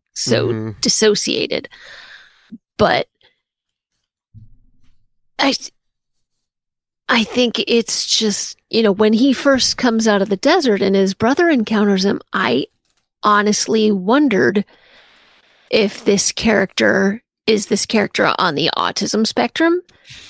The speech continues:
Speaker 1: Does he have P S T D? Was he in a war? Does he, <laughs> you know, what's P T S D? Sorry. Uh, was he in a war? Is, did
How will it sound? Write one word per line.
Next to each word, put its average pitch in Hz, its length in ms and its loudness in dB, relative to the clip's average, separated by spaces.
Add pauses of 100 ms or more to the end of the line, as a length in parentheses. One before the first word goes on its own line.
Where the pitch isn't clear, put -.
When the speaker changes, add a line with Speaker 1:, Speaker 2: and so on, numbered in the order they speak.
(140)
Speaker 1:
Does 190 260 0
he 214 140 2
have 190 340 -2
P 202 200 0
S 185 220 -2
T 247 180 -2
D? 262 380 0
Was 233 340 0
he 226 220 2
in 233 120 2
a 233 60 2
war? 254 380 0 (500)
Does 233 240 2
he, - 500 0 (380)
<laughs> - 400 -20
you 214 120 2
know, 208 100 2
what's 240 580 0 (800)
P - 140 4
T 156 220 0
S 185 180 -2
D? - 160 -12
Sorry. - 320 -2
Uh, 220 240 0 (400)
was 220 240 0
he 233 100 0
in 226 80 2
a 208 40 0
war? 233 200 0
Is, 190 220 0
did 208 400 0